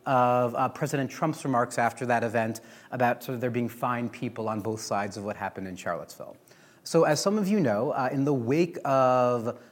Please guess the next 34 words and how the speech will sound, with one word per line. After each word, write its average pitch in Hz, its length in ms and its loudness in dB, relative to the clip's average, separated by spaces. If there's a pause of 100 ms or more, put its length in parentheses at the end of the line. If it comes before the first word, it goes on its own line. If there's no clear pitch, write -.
(180)
th-, 135 260 -4
that 123 300 2
event 113 440 -4
and 143 80 0
in 131 60 -2
the 123 60 0
wake 123 320 0
of 117 600 -2
the 127 80 -10
president's 120 480 -4
remarks, 110 440 -4 (240)
the 156 60 -4
leaders 160 240 2
of 160 120 0
three 214 520 -4
Jewish 156 320 0
denominations, 110 800 -6
the 131 100 -10
Reconstructionist, 151 880 -4 (280)
Reform, 139 360 0
and 127 100 -2
Conservative 131 580 -4
movements, 117 380 -4 (260)
announced 139 400 0
that 135 120 -6
they 139 100 0
were 131 120 2
withdrawing 143 720 -2
from 135 280 -4
an 127 80 -2
annual 117 340 -4
presidential 110 560 -6
conference 92 480 -10
call. 76 260 -14